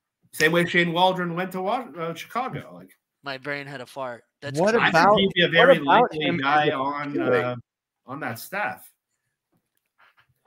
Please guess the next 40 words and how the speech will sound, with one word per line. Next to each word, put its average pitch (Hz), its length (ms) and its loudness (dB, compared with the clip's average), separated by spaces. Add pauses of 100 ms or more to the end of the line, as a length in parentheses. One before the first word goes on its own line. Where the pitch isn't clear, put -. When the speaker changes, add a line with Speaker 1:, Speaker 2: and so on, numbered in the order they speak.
(320)
Speaker 2:
Wait, 147 180 -6
sorry. 135 180 -6
Go 131 100 -10
ahead, 143 120 -8
Brian. 165 240 -10 (240)
Speaker 3:
What 160 220 2
about 180 280 2
him 175 140 -2
is 151 120 -2
appealing? 107 500 -4 (320)
Other 147 180 4
than 165 140 0
the 147 80 0
fact 131 320 6
that 117 100 0
he's 127 160 -2
been 123 300 2
a 113 100 0
name 120 320 0
that's 135 140 -4
been 110 180 -2
bandied 113 360 0
about 104 440 4
for 98 140 -4
years, 92 640 0 (140)
and 104 200 -2
then 101 460 -2 (720)
he's 117 240 -4
gotten 113 420 4
his 120 180 -2 (140)
O 110 120 0
C 113 280 -2
gig 101 400 2
out, 107 320 4
away 110 300 4
from 113 160 -4
Andy 98 240 0
Reid. 98 500 -2 (1300)
Has 120 200 -6
it - 180 -6